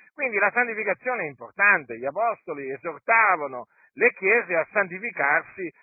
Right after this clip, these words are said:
nel, nel timore di Dio, quindi ad attenersi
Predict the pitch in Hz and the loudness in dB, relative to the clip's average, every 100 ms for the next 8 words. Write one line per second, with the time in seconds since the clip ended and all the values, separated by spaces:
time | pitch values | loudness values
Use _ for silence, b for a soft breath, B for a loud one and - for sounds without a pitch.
0 | b 156 185 170 151 131 120 165 170 160 | b 2 4 4 2 2 0 -4 -4 -8
1 | 156 139 131 143 226 262 156 127 151 139 | -10 -10 -12 -8 -2 0 -2 -6 -8 -2
2 | 135 135 139 139 127 - | -2 -2 -8 -12 -16 -18